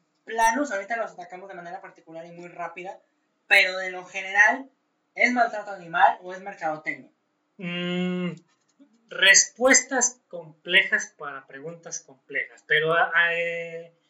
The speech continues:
Speaker 2: En pocas palabras
Speaker 1: Gracias,
Speaker 2: siento
Speaker 1: Javi. A ver, tú, Isaac.
Speaker 2: que ahorita, <laughs> principalmente, como hemos dicho, se ha exagerado muchas cosas. O sea, n-, siempre toman la idea que algo están ma-, maltratando a los animales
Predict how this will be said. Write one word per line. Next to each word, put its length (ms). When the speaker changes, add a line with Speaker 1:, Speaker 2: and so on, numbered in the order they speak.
Speaker 2:
En 140
pocas 260
palabras 300
Speaker 1:
Gracias, 260
Speaker 2:
siento 80
Speaker 1:
Javi. 260
A 160
ver, 120
tú, 120
Isaac. 340
Speaker 2:
que 100
ahorita, 580
<laughs> 220
principalmente, 1120
como 260
hemos 220
dicho, 340
se 180
ha 40
exagerado 640
muchas 420
cosas. 280
O 100
sea, 180
n-, 380
siempre 420
toman 420
la 120
idea 840
que 120
algo 760
están 320
ma-, 200
maltratando 580
a 40
los 100
animales 400